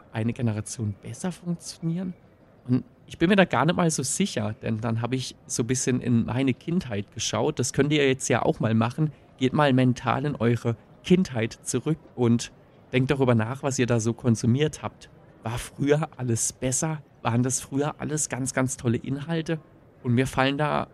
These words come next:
zunächst mal Zeichentrickserien ein, wie die Gummibärenbande, DuckTales oder, ja,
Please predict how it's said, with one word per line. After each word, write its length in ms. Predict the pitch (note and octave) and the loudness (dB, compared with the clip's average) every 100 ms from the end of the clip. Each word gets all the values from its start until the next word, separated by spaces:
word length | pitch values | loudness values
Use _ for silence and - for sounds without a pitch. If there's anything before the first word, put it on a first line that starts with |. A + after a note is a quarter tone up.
| - | -16
zunächst 580 | - D3 C3+ D3 - - | -6 -2 -2 -4 -8 -6
mal 300 | D3+ D3 - - | -4 -4 -8 -14
Zeichentrickserien 1000 | - F#3+ F3 C#3 A#2 - A#2+ A2 A2 A2 - | -4 -2 -2 -4 -6 -4 -2 0 0 -2 -4
ein, 400 | G#2+ G#2+ G#2 G#2 | -4 -4 -4 -4
wie 240 | G#2 G#2+ - - - | -4 -4 -6 -20 -18
die 60 | - | -16
Gummibärenbande, 1300 | - C#3+ E3+ C#3+ A2 G#2+ G#2+ A#2 A#2 G#2+ G#2 G#2 A2+ _ | 0 4 4 4 2 2 0 0 0 0 0 -2 -8 _
DuckTales 800 | B2+ - - A#2 G#2 G#2 - - | -10 -10 -10 -6 -4 -4 -6 -10
oder, 240 | A2 G2+ F3 - - - - _ | -10 -10 -12 -18 -20 -20 -20 _
ja, 280 | A#2 A#2+ | -2 -2